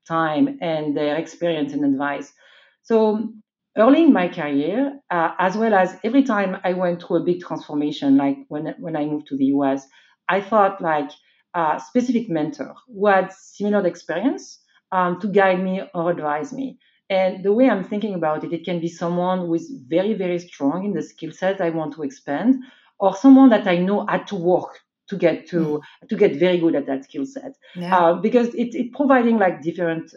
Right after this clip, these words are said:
Speaker 1: uh, experience. Um, so that's what I,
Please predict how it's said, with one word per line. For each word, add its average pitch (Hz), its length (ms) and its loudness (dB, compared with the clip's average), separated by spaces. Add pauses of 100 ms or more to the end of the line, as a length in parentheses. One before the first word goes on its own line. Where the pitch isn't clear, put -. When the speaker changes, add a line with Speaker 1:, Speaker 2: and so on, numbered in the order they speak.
Speaker 1:
uh, 151 180 -4 (100)
experience. 226 680 -6 (440)
Um, 185 560 -2
so 262 320 4
that's 262 260 2
what 254 140 4
I, 202 60 2